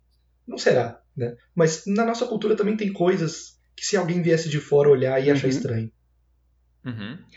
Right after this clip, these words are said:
Speaker 2: Mas então,
Speaker 1: E ele me propôs essa reflexão.
Speaker 2: é, eu concordo. Eu acho que isso acontece e o, e o filme usa isso pra fazer, pra mostrar o quão ridículo é algumas coisas desse tipo, o quão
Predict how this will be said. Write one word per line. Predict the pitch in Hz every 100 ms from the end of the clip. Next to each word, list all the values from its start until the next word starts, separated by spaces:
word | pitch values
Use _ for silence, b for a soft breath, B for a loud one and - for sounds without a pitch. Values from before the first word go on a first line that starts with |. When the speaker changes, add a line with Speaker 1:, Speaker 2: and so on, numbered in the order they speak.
| B -
Speaker 2:
Mas | 349 339
então, | 302 165 135 - -
Speaker 1:
E | 151 143
ele | 147
me | 156
propôs | 160 160 156 131
essa | 139 143
reflexão. | 123 - - 214 208
Speaker 2:
é, | 208
eu | 254
concordo. | 339 - 139 175 226 - _ _ _ _ _ -
Eu | 170 139
acho | 160 - 196
que | - - 185 175 160 -
isso | 170 - -
acontece | - - 160 - 196 - - - _ -
e | 202
o, | 190 185
e |
o | 185
filme | 175 - 180 175 165
usa | 208 214
isso | 190 - - _ _ -
pra | 160
fazer, | - - 185 151 151 156 147
pra | 180
mostrar | 185 180 180
o | 185
quão | 185 220
ridículo | 226 165 226 -
é | 175
algumas | 170 151 -
coisas | 147 143
desse | 139
tipo, | - 170 156
o |
quão | - 160 190 156